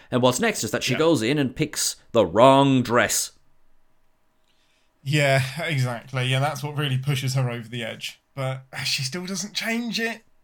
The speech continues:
Speaker 2: which is, the fact that she didn't change the dress made me think perhaps
Speaker 1: I
Speaker 2: this is
Speaker 1: was
Speaker 2: a,
Speaker 1: exactly
Speaker 2: this is a closed loop.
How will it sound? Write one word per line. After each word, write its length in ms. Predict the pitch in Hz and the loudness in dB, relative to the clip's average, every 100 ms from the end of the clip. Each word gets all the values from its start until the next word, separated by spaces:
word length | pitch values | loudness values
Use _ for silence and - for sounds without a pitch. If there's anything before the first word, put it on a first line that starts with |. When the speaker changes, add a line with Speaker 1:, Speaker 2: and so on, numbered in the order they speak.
| _ | _
Speaker 2:
which 200 | 170 202 | -6 -4
is, 200 | 160 - 160 | -4 -8 -10
the 100 | 160 | -6
fact 220 | 220 190 | -4 -4
that 100 | 202 | -6
she 100 | 170 | -4
didn't 180 | 196 185 | -6 -4
change 300 | 180 170 139 | -4 -4 -4
the 80 | |
dress 300 | 147 180 165 | -6 -4 -6
made 200 | 156 151 | -6 -8
me 60 | 147 | -8
think 260 | 156 143 - | -10 -12 -14
perhaps 300 | 151 196 101 | -10 -6 0
Speaker 1:
I 140 | 107 | 0
Speaker 2:
this 80 | 113 | 2
is 80 | 107 | 0
Speaker 1:
was 220 | 113 139 - | -2 -4 -8
Speaker 2:
a, 40 | |
Speaker 1:
exactly 720 | 95 104 113 139 147 - 139 | -8 -6 2 2 2 -2 -2
Speaker 2:
this 220 | 147 139 - | -2 -2 -6
is 180 | 185 160 | -4 -4
a 40 | |
closed 420 | 175 165 165 156 156 | -4 -4 -4 -4 -6
loop. 260 | 151 131 | -8 -8